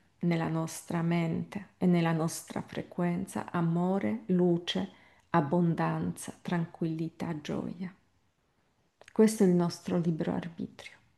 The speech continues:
Dove poniamo attenzione?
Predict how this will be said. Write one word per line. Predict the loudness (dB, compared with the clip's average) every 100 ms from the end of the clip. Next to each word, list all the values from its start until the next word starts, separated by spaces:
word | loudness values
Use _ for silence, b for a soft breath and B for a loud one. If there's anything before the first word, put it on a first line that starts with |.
| _ _ _ _ _ _ _ _ _ _ _
Dove | -4 2 4 4 0
poniamo | -2 0 2 2 0 -2
attenzione? | -6 -4 -2 -2 -6 -8 -6 -8